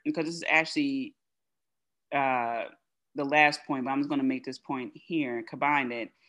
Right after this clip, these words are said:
Make sure you are following someone who's ethical. Make sure you're following someone who encourages you to keep doing the readings,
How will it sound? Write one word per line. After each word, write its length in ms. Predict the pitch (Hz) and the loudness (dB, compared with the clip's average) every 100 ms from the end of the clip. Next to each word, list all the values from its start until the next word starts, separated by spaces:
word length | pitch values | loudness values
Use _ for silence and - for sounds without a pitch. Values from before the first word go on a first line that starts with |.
| - _ - | -20 _ -2
Make 180 | 190 254 | 2 2
sure 180 | - 220 | 2 2
you 200 | 196 185 | 4 4
are 180 | 170 - - | 4 2 4
following 500 | 156 170 185 196 208 | 8 8 6 -2 -4
someone 800 | - 196 190 190 190 185 190 196 _ _ _ - | -4 -4 -2 0 0 -2 -4 -10 _ _ _ -6
who's 300 | 185 156 139 - | 0 0 -2 -2
ethical. 720 | 147 160 156 151 123 113 117 - _ _ _ - | 2 2 0 -6 -6 -6 -8 -12 _ _ _ -2
Make 160 | 165 | -2
sure 100 | 165 | 0
you're 200 | 202 185 | -4 -4
following 680 | 190 165 175 180 180 170 - | 0 4 4 4 0 -2 -4
someone 680 | - 175 165 165 160 156 151 - | 0 2 4 6 6 4 2 0
who 380 | 175 170 160 156 | -4 4 4 4
encourages 920 | 143 143 - 160 160 156 143 143 131 - | 2 -2 0 0 0 0 0 -2 -4 -12
you 540 | 143 143 147 147 139 - - | -4 0 2 0 -4 -8 -2
to 420 | 151 139 135 131 _ _ _ _ _ _ _ _ _ _ _ _ _ _ _ _ - | 0 0 -4 -8 _ _ _ _ _ _ _ _ _ _ _ _ _ _ _ _ -16
keep 320 | - 214 156 | -6 -6 -2
doing 460 | 190 185 170 165 156 | 0 4 6 6 6
the 80 | 151 | 4
readings, 680 | 151 151 147 139 139 - | 6 6 6 2 -2 -4